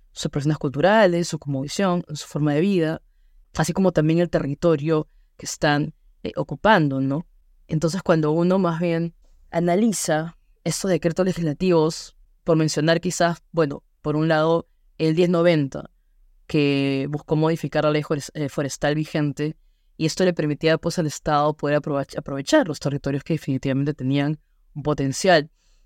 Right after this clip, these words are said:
en recursos, ¿no? Y sobre todo los decretos diez quince y diez siete tres, que van a denegar toda posibilidad de,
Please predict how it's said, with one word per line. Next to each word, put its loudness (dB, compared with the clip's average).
en 0
recursos, 0
¿no? -6
Y -4
sobre 2
todo -2
los 0
decretos -2
diez 0
quince -2
y 0
diez 0
siete -2
tres, -2
que -4
van 2
a 0
denegar 0
toda 6
posibilidad -2
de, -2